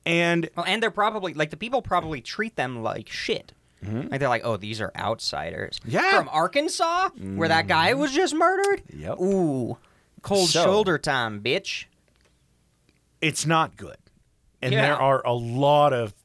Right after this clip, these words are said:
Speaker 1: fucking tensions. Everybody starts fucking fighting. Everybody's just,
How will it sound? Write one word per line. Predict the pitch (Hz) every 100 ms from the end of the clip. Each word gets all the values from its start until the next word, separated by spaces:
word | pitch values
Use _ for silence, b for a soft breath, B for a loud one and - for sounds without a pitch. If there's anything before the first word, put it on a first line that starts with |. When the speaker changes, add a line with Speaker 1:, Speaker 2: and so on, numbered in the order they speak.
| -
Speaker 1:
fucking | 127 - - 113 104
tensions. | 95 - 98 95 78 - - - b b b b b b b b b b -
Everybody | 180 190 196 196 175 160 143
starts | - 143 120 -
fucking | - 127 - 98 92
fighting. | - - 151 165 160 156 156 151
Everybody's | 127 113 127 117 113 104 95 -
just, | - 127 110 -